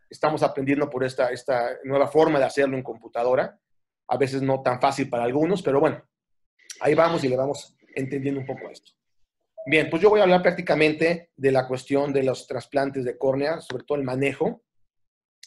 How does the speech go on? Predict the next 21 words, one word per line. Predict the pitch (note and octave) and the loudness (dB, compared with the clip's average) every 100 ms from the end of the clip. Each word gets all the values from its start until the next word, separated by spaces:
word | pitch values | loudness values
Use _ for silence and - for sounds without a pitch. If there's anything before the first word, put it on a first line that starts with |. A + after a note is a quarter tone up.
| - | -16
de | C3 | -10
la | A#2 - | -8 -2
falla, | D3 C3+ D3+ | 0 2 0
específicamente | D#3+ - C3 C3 - C3+ C3 | -2 -8 -8 -8 -6 -6 -6
la | A#2+ | -8
falla, | A#2 C3 - - | -6 -6 -6 -10
la | C3 | -6
falla | C3+ C3+ | -4 -4
inmunológica | B2+ A#2+ B2 B2 B2+ D#3 - _ _ _ | -4 -8 -8 -10 -8 -10 -10 _ _ _
y | - | -10
cómo | C3 C3 | -6 -4
vamos | B2+ B2+ | -4 -6
a | C3 | -8
manejarlo. | D#3 G#3 F3+ - _ _ _ - _ _ | 0 2 2 -2 _ _ _ -20 _ _
Recordemos | D#3+ E3 F3 A#3 A#3+ | 2 6 6 6 6
que | E3 | 4
la | D3+ - | 4 6
córnea | F3+ F3 E3+ A#3 - _ _ | 4 6 4 0 -4 _ _
tiene | D3+ E3+ | -2 -2
un | F3+ | 0
privilegio | D3 C3+ D3+ D3+ D#3+ D3+ - | 2 2 2 2 2 0 -2